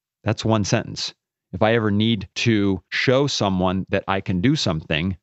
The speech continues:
I've got that sentence ready to go. It's a nice, succinct story that I can use in any context. Now, the reason you would want a longer version is if someone says, "Tell me more about that." You've intrigued them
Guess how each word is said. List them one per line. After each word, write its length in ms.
I've 240
got 240
that 180
sentence 440
ready 160
to 80
go. 320
It's 100
a 40
nice, 240
succinct 640
story 540
that 80
I 80
can 160
use 180
in 80
any 180
context. 600
Now, 80
the 100
reason 260
you 100
would 140
want 420
a 60
longer 560
version 560
is 180
if 100
someone 360
says, 360
"Tell 220
me 160
more 480
about 360
that." 240
You've 220
intrigued 560
them 320